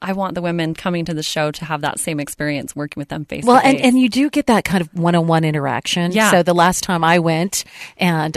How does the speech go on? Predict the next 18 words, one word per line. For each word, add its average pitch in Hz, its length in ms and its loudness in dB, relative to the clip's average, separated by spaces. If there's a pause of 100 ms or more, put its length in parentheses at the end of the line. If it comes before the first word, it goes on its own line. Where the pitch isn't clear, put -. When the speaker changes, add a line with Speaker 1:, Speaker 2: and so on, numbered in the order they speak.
Speaker 2:
I 165 80 0
had 165 180 -2
a 160 60 -4
chance - 320 -2
to 170 80 -6
talk 160 260 -6
to 170 120 -4
one 165 120 0
of 160 60 -4
these 156 180 -4
boutiques, 160 460 -2 (300)
she, - 200 -4 (120)
we 320 100 -4
were 392 80 2
talking 285 340 0
about 196 240 2
my 147 400 -4
height, 302 460 2